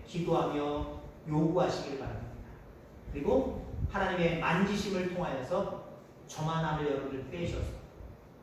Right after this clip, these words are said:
세상 사람들과 똑같이 "나는 부족해, 나는 할 수 없어, 나는 연약해, 그냥 이렇게 살아야 돼"라고 하는 구점오 인생이 아니라 나는 하나님이 변화시켜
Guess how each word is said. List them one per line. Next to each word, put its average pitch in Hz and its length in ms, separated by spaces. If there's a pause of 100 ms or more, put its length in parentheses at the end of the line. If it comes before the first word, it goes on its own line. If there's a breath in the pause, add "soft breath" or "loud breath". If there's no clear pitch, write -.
(920)
세상 214 280
사람들과 208 520
똑같이 247 1040 (500)
"나는 190 240
부족해, 175 640
나는 180 180
할 214 140
수 208 180
없어, 190 280
나는 202 320
연약해, 190 880 (260)
그냥 196 220
이렇게 208 260
살아야 214 420
돼"라고 208 800
하는 220 260
구점오 269 460
인생이 190 340
아니라 156 540 (2250)
나는 254 220
하나님이 269 460
변화시켜 240 480